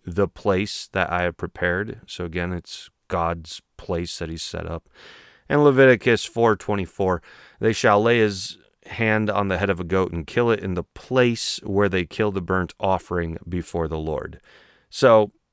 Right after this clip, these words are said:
I know the word just "the place," like, that doesn't sound all that significant, but you just see throughout, uh, uh, the way that that word can be used in the Bible, that this is,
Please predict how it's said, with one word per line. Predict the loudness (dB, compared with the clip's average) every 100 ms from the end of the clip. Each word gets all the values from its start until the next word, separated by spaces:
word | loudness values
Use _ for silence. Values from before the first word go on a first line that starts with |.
| _ _
I | 0
know | 4 6
the | 6
word | 6 8 8 4
just | 2 0 0 -10
"the | 0 4 4
place," | 2 -2 0 0 -6 -4
like, | -4 -2
that | 0
doesn't | 0 0 0 -4
sound | -2 2 2 0
all | 0 0
that | 2 -2 -2
significant, | -8 -6 0 0 -2 -6 -4 -4 -10 -20 -20 _
but | 2 2
you | 2
just | 0 4 4 2
see | -4 -4 -2 0 -2 -4 -10
throughout, | -4 2 4 4 2 0
uh, | 0 2 2 -2 _ _ _ _ _ _ _ _ -10
uh, | -4 -2 -2 -6
the | -10 -10 -2 0
way | 2 2
that | 2 2
that | 2 0
word | 2 2 2 -2
can | -2 0
be | -2
used | -2 -2 -4
in | -6
the | -2
Bible, | 0 2 0
that | -2 -4
this | -4 0
is, | 2 2 -2 -8